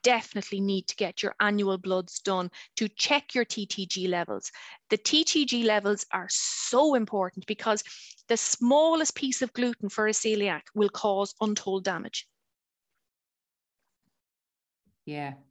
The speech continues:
Speaker 2: yeah. Um, and I, is that, and is that one of the big issues we face when we go out to a restaurant or when you go out to eat something, or maybe you pick up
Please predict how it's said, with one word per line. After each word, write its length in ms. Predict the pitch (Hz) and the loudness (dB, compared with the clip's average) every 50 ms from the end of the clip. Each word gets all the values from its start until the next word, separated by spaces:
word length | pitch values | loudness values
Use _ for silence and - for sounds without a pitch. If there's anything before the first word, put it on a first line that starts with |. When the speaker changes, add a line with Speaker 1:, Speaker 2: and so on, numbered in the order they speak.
| _ _ _ _ _ | _ _ _ _ _
Speaker 2:
yeah. 300 | 185 170 - 160 151 156 - - - - - - - - - - - - - - - | -10 -8 -6 -6 -8 -8 -10 -14 -20 -20 -18 -16 -16 -14 -14 -14 -12 -12 -10 -4 0
Um, 180 | 160 170 170 208 | 2 4 4 4
and 180 | 233 202 208 | 4 6 6
I, 80 | 202 208 | 6 4
is 280 | 190 - 262 226 196 - | 4 6 4 4 4 4
that, 320 | 277 277 240 220 202 - 247 254 254 - 202 208 208 - - - - _ - | 4 4 4 4 4 4 4 4 4 4 4 2 2 0 -2 -6 -8 _ 0
and 200 | 220 254 262 233 | 4 4 6 6
is 340 | 240 269 285 240 240 - | 6 6 4 4 2 0
that 400 | - 254 233 214 180 175 175 175 - - | 0 2 4 4 4 2 2 0 -2 0
one 240 | 185 185 190 180 | 2 4 4 4
of 80 | 175 165 | 4 2
the 80 | 180 165 | 0 -2
big 340 | - - 220 208 196 - | 0 2 2 2 2 2
issues 500 | - 180 170 - - - 175 151 143 - | 0 -2 -2 -2 -2 -4 -4 -4 -4 -4
we 160 | 175 175 165 151 | -2 -2 -2 -2
face 640 | - - - 190 175 160 147 - 170 - - - | -4 -2 0 2 2 2 0 -2 -6 -8 -4 0
when 160 | - 185 175 170 | 2 4 4 4
we 80 | 170 | 4
go 280 | 170 - 185 170 - - | 2 2 0 0 0 2
out 260 | 175 185 180 180 170 - | 2 2 2 2 0 -2
to 180 | - - 170 | -4 -2 -2
a 40 | 165 | 0
restaurant 640 | 160 160 151 156 - - - - 175 139 139 - - - | 0 0 0 0 -2 -4 -4 -2 -2 -2 -2 -4 -4 0
or 120 | 202 180 151 | 0 2 2
when 220 | 190 185 180 180 | 4 4 6 6
you 140 | 175 170 170 | 4 4 4
go 320 | 170 185 175 - - - - | 2 2 2 0 -2 -2 0
out 300 | 185 185 185 180 165 - - - - | 2 2 2 2 0 -2 -4 -8 -6
to 200 | - 208 - 220 | -6 -2 0 2
eat 200 | 196 180 165 180 | 2 2 2 2
something, 440 | - - 175 160 147 - 180 165 - | 0 2 2 2 2 0 0 2 4
or 120 | 202 196 | 4 4
maybe 360 | 196 196 202 208 208 208 190 185 | 6 6 6 4 4 2 2 2
you 120 | 190 190 | 2 0
pick 380 | 185 - - - 208 208 - 196 | 0 -2 0 0 0 0 2 0
up 280 | 185 180 - - - | 0 0 -2 -6 -14